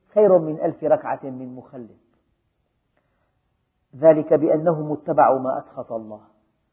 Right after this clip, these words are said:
إذا الإنسان آثر زوجته على والدته وأهان والدته من أجل زوجته،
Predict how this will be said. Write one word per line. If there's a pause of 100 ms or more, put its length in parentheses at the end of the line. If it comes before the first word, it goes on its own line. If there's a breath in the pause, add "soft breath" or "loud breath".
(340)
إذا
الإنسان
آثر
زوجته (1000)
على
والدته (800)
وأهان
والدته
من
أجل
زوجته،